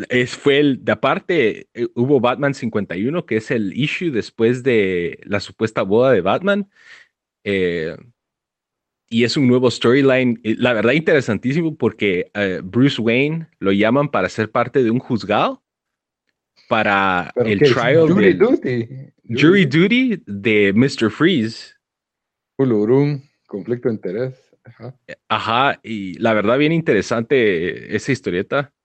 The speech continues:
Speaker 1: Eh, me, me dan ganas de ver qué, qué más va a pasar, porque es como que los del juzgado básicamente diciendo, "¿Qué hace Batman en una escena de, de policía? O sea, ¿él quién es?". Eh,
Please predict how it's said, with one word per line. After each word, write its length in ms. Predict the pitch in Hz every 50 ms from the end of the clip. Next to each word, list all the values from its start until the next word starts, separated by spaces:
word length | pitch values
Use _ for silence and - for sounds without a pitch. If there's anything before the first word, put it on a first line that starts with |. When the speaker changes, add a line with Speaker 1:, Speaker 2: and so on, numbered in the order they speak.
| _ _ _
Speaker 1:
Eh, 260 | - 98 95 92 92
me, 300 | 92 95 92 92 85 69
me 140 | 90 98 95
dan 180 | 92 98 104 104
ganas 240 | 107 104 113 113 107
de 80 | 92
ver 160 | 87 101 107
qué, 240 | - 117 78 - -
qué 100 | - 110
más 180 | 98 104 101 110
va 40 | 117
a 60 | 113
pasar, 260 | - 95 - 117 135
porque 240 | - 139 113 - 120
es 80 | 107 -
como 260 | - 156 139 120 -
que 260 | - 101 92 87 - _
los 320 | - 107 104 104 95 -
del 240 | - 98 95 92 90
juzgado 760 | - - 107 95 92 90 87 104 117 135 131 117 101 87 80 - -
básicamente 440 | 110 110 127 123 117 110 107 - 110
diciendo, 480 | 98 - 113 107 113 107 101 98 98 _ - - - - - - _ _ _
"¿Qué 120 | - 120 120
hace 220 | - - - 117
Batman 360 | 95 107 117 - 120 113 104
en 140 | 98 98 101
una 140 | 113 113 107
escena 380 | 98 - - 117 107 110 113 110
de, 520 | 98 87 85 - - 58 58 50 - _ - -
de 140 | 98 98
policía? 540 | - - 98 92 76 - - 131 143 120 92
O 60 | 92
sea, 180 | - 95 92 107
¿él 140 | 117 120 117
quién 220 | - 113 113 120
es?". 320 | 123 127 - - - - _ _ _ _ _ _ _ _ _ _ _ _ _ _ _ _ _
Eh, 400 | 101 101 95 95 92 85 78